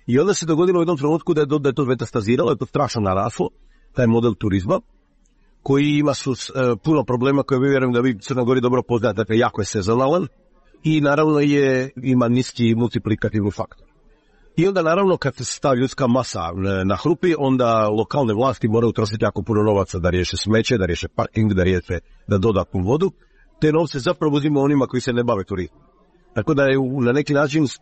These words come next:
stvorio jedan odnos, ja bih skoro rekao, klasno interesnog sukoba između onih koji zarađuju na turizmu i plaćaju relativno male poreze i onih koji se turizmom ne bave i od njega imaju samo štetu. E, rezultat je, recimo, da ste vi imali u Splitu, e, još dvije hiljade sedamnaeste godine sociološko istraživanje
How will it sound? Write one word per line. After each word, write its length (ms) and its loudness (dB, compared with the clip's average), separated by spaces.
stvorio 360 0
jedan 300 2
odnos, 420 0
ja 120 2
bih 120 0
skoro 260 0
rekao, 220 -2
klasno 340 -2
interesnog 460 -2
sukoba 400 -2
između 260 0
onih 140 0
koji 160 -2
zarađuju 300 2
na 80 0
turizmu 460 0
i 80 -2
plaćaju 340 -2
relativno 340 0
male 300 0
poreze 280 -2
i 140 2
onih 160 0
koji 140 0
se 120 -8
turizmom 640 2
ne 160 0
bave 380 2
i 80 2
od 100 2
njega 120 0
imaju 120 0
samo 180 -4
štetu. 360 -10
E, 280 0
rezultat 460 0
je, 100 2
recimo, 360 0
da 120 0
ste 160 -4
vi 120 2
imali 300 2
u 80 0
Splitu, 600 -2
e, 40 -8
još 160 2
dvije 100 0
hiljade 220 0
sedamnaeste 600 -2
godine 260 0
sociološko 420 -2
istraživanje 600 0